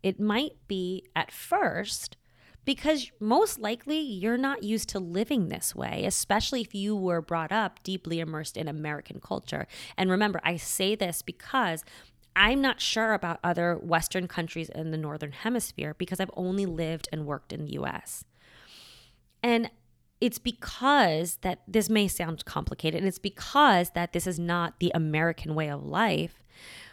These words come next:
why my work as a coach is so needed, because I'm there to help you uncover all of the information that you need to, like, deeply know yourself in this way,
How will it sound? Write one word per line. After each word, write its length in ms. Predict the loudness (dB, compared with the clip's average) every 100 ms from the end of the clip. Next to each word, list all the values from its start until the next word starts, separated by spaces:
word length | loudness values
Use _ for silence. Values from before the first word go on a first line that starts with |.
| -12
why 720 | -4 0 4 6 6 4 4 2
my 420 | 2 2 2 2
work 480 | 2 0 -2 -6 -2
as 240 | 2 2 -2
a 80 |
coach 480 | -6 -6 -6 -6 -6
is 180 | -2 -2
so 240 | 0 -2 -2
needed, 340 | -2 -4 -6
because 420 | -10 -6 -6 -6 -4
I'm 500 | 2 4 4 2 0
there 420 | -2 0 2 0 -2
to 100 | -6
help 280 | -4 -6 -8
you 500 | -6 -2 0 0 -2
uncover 540 | -6 -6 -8 -6 -6 -2
all 240 | 2 2
of 160 | 0 -2
the 120 | -4
information 960 | -2 -4 -4 -6 -6 -8 -6 -4 -4 -4 -12 _ _ _ _ _ -16 -2
that 200 | 0 2
you 140 | 4
need 560 | 4 2 -2 -4 -4 -6
to, 160 | -4 -4
like, 280 | -4 -8
deeply 400 | -8 -8 -4 -4
know 200 | -4 -4
yourself 480 | -6 -6 -4 -4 -4
in 120 | -8
this 200 | -8 -10
way, 440 | -8 -8 -6 -6